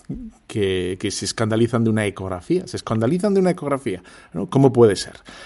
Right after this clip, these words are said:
Entonces, ¿cómo, cómo podemos hablar? Porque, claro, hablar del, de la dignidad del hombre, que somos hechos a imagen de Dios, a lo mejor no les dice nada. Eh, la palabra dignidad del hombre ya, ya quedó vacía, yo creo que no vale,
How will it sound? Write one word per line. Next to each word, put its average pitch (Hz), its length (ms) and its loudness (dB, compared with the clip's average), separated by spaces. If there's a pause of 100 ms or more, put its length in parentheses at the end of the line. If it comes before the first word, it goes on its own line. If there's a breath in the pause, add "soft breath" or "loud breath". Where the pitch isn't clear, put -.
(100)
Entonces, 117 300 4
¿cómo, 156 420 4
cómo 131 280 4
podemos 123 400 4
hablar? 147 280 -2
Porque, 104 180 -6
claro, 143 320 0
hablar 107 280 -4
del, 113 320 2
de 110 140 -4
la 101 140 -4
dignidad 107 540 -4
del 117 160 4
hombre, 123 420 4 (800 loud breath)
que 117 80 -2
somos 123 280 2
hechos 123 240 2
a 117 40 2
imagen 117 380 2
de 110 100 4
Dios, 113 240 2
a 104 40 -2
lo 104 60 -2
mejor - 240 -6
no 113 120 0
les 104 140 0
dice 117 240 0
nada. 135 360 -2 (520 soft breath)
Eh, 117 480 10
la 120 160 0
palabra 156 260 2
dignidad 131 500 2
del 123 120 4
hombre 120 220 4
ya, 104 180 0
ya 104 200 -8
quedó 107 240 -2
vacía, 110 360 0
yo 113 100 4
creo 120 140 0
que 117 100 -2
no 113 160 2
vale, 98 340 -4